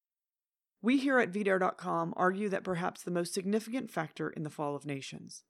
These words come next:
empires, and civilizations is the desire for cheap labor. When sociopathic elites put their own desire for material gain and helot labor over the well-being of their countrymen or any thought about long-term consequences,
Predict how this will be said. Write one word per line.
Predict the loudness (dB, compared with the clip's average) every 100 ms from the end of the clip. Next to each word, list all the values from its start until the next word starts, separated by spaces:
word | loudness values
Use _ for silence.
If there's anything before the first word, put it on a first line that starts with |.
| -6
empires, | -4 -4 -6 -6 -10 -14 -6
and | -6 -4
civilizations | -6 -6 -6 -4 -4 -6 -10 -14 -18 -20 _ -20 -10 0
is | 4
the | 4
desire | 4 4 4 2 0
for | -4 -8
cheap | -8 -6 -6 -4
labor. | -4 -4 -8 -12 _ _ _ _ _ _ _
When | -2 2
sociopathic | 4 4 4 4 2 0 -2
elites | 0 0 0 -4
put | -4 -4 2
their | 2 2
own | 0 2
desire | 0 2 2 0
for | -2 -4
material | -4 -2 0 0 -2
gain | -4 -6 -8 -8
and | -6
helot | 0 2 2
labor | 2 0 0 -2 -2
over | 0
the | 2
well-being | 4 4 2 -2 -2
of | -2
their | -2
countrymen | -2 -4 -4 -4 -4 -6 -2
or | 2 4
any | 4 4
thought | 6 6
about | 6 2
long-term | 2 -2 -2 -8 -8
consequences, | -4 -4 -4 -8 -8 -8 -12 -12